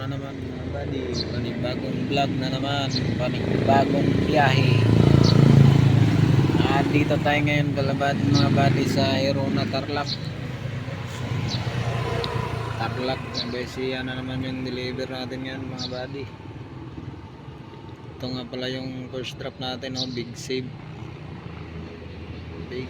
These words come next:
Save. First drop natin to, mga buddy. Tatlong drop tayo ngayon.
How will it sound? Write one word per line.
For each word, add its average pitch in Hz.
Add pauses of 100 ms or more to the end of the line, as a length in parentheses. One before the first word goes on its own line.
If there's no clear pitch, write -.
Save. 120 (4000)
First -
drop 127
natin 127
to, 143
mga 135
buddy. 135
Tatlong 131
drop 127
tayo 131
ngayon. 139